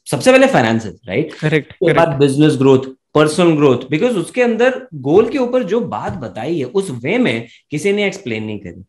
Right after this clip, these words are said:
Speaker 1: and that is
Speaker 2: Correct।
Speaker 1: something magical, you know? तो उस ऑडियो
Speaker 2: Right,
Speaker 1: के
Speaker 2: right।
Speaker 1: बारे में आपका क्या कहना है, आपने क्या experience किया उससे magic?
Speaker 2: पता है, अ, रोहित, अ, ये चीज वही है जो मैं जिंदगी में starting से कर रहा था।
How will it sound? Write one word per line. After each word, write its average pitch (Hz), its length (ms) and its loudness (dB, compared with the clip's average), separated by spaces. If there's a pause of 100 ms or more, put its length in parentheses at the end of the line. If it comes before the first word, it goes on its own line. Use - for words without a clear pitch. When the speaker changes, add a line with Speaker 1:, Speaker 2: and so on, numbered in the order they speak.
(340)
Speaker 1:
and 320 100 6
that 233 120 4
is 311 60 6
Speaker 2:
Correct। 294 200 0
Speaker 1:
something 240 300 4
magical, 120 480 0
you 110 120 -4
know? 202 100 0
तो 277 100 -2
उस 294 140 0
ऑडियो 180 240 6
Speaker 2:
Right, 143 180 0
Speaker 1:
के 139 100 -10
Speaker 2:
right। 139 160 0
Speaker 1:
बारे 220 180 4
में 220 260 -2
आपका 170 240 -4
क्या 190 180 2
कहना 143 240 -2
है, 156 60 -6
आपने 302 320 0
क्या 285 100 0
experience 143 420 -4
किया 92 180 -10
उससे 90 200 -14
magic? 92 260 -8 (760)
Speaker 2:
पता 240 120 8
है, 277 100 4
अ, - 420 -6
रोहित, 214 420 6
अ, 160 520 4 (260)
ये 190 160 2
चीज 233 240 -4
वही 165 220 4
है 185 100 2
जो 180 100 0
मैं 190 100 0
जिंदगी 165 300 -2
में 185 240 -4
starting 147 420 -6
से 143 120 -8
कर 131 80 -8
रहा 123 160 -10
था। 117 180 -12